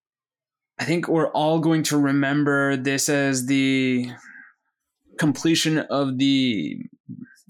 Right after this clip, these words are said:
how would we call it, the ascendancy of Max Verstappen, because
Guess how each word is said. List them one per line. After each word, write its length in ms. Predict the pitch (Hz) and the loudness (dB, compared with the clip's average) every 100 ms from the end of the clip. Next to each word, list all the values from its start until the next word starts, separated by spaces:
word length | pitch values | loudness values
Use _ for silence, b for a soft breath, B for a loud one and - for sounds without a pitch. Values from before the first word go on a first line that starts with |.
| - _ - | -20 _ -4
how 180 | 143 | 0
would 100 | 147 | 2
we 180 | 139 131 | 2 2
call 200 | 127 123 | 0 -2
it, 100 | 123 | 0
the 360 | 131 127 120 123 B B B B B B B _ 143 | 0 0 0 -4 B B B B B B B _ -4
ascendancy 800 | - 147 165 185 - 196 202 - - | -2 0 2 2 0 -2 -2 -6 -4
of 80 | 143 | 0
Max 280 | 147 151 156 | 0 0 -2
Verstappen, 560 | 151 156 151 170 175 | -2 -2 -2 -2 -2
because 540 | 156 156 143 131 - | -2 0 0 0 -6